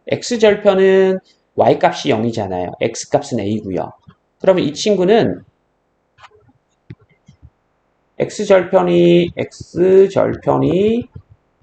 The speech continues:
A예요. Y절편이 B예요. 만약에 생각이 안 나면 X절편이 A라는 말은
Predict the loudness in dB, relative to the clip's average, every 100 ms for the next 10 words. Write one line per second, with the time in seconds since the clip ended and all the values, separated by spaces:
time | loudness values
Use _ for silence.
0 | _ 0 2 4 4 2 2 2 0 -2
1 | -10 -20 -6 -2 0 0 -2 0 -2 0
2 | -2 -2 0 0 0 -4 -8 -14 -14 -20
3 | -20 -20 _ _ _ _ -2 0 0 -2
4 | -6 -6 0 0 0 0 0 2 4 2
5 | 0 0 0 2 0 -2 -4 -4 -4 0
6 | 0 2 0 0 2 2 2 2 0 0
7 | 0 0 0